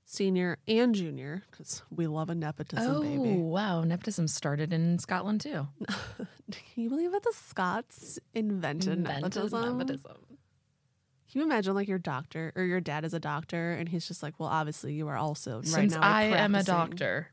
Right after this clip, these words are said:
Speaker 2: you, as my son, are also doctor.
Speaker 1: This is a house of learned doctors.
Speaker 2: No schooling necessary.
Speaker 1: You don't need it.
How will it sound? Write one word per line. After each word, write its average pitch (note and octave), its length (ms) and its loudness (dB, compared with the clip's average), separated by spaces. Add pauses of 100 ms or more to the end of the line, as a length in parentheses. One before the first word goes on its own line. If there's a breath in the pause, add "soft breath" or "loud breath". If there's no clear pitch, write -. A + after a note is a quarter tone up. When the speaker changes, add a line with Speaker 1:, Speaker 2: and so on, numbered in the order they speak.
Speaker 2:
you, E3+ 400 2
as D#3+ 180 0
my D#3+ 140 4
son, D3+ 460 0 (160)
are E3+ 160 4
also F#3 280 0
doctor. F3+ 460 -4
Speaker 1:
This - 140 -6
is - 80 -2
a G3 40 2
house G#3 340 -2
of G#3+ 120 -2
learned G3+ 380 0
doctors. D#3+ 600 -4
Speaker 2:
No F#3+ 160 4
schooling A3 480 0
necessary. G#3 680 -4
Speaker 1:
You A3 80 2
don't A3+ 140 -2
need B3+ 140 -6
it. - 220 -10